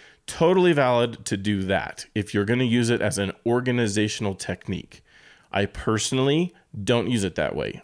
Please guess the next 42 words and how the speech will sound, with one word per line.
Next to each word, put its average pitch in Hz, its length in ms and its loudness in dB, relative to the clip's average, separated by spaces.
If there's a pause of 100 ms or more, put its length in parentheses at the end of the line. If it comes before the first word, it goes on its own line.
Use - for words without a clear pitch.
(100)
I 107 100 2
really, 131 580 2
really 123 260 2
like 104 340 0
being 95 200 0
able 95 180 -2
to 95 100 0
have 92 360 -4
keywords 123 760 0
across 107 460 -2
my 104 120 0
photos, 104 440 0 (440)
all 117 240 2
of 123 120 0
them 123 120 2
at 98 120 0
once. 78 500 -4
I 101 80 0
like 104 220 0
having 110 280 2
collections 135 760 0
that 98 120 0
I 98 120 0
can 101 160 -4
make 95 240 -4 (340)
with 113 180 2
my 120 140 4
photos 107 420 2 (440)
all 104 480 4
at 95 200 -2
once. 80 420 -6 (100)
I 117 60 2
really, 123 520 4
really 113 260 4
like 101 200 2
having 98 320 0 (160)
all 151 440 4
of 127 120 2
my 123 200 2
photos 101 400 2
cataloged 101 680 -2
together. 95 640 -4